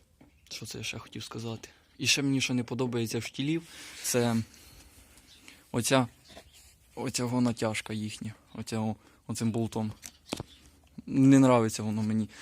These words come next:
В нових якось китайцях більш продуманіше зроблено. Та й в но-, в нових штілях більш продуманіше зроблено. Але не суть. Зараз ще покажу, що я там порізав вже, типу, це який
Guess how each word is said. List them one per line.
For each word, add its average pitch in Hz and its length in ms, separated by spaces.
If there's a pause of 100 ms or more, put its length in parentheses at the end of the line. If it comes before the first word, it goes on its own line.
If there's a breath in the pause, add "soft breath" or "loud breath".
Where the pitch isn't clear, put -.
(140 loud breath)
В 120 60
нових 123 300
якось 120 340 (100)
китайцях 120 420
більш 113 180
продуманіше 117 680
зроблено. 110 480 (280 loud breath)
Та 185 100
й 151 60
в 120 60
но-, 123 180
в 131 120
нових 123 300
штілях 123 340
більш 110 200
продуманіше 110 720
зроблено. 110 440 (440 loud breath)
Але 123 180
не 135 120
суть. 113 240 (280 loud breath)
Зараз 123 220
ще 123 100
покажу, 120 500 (500 loud breath)
що - 160
я 113 60
там 113 160
порізав 123 540
вже, 107 260 (280)
типу, 110 420 (260 soft breath)
це - 140
який 113 320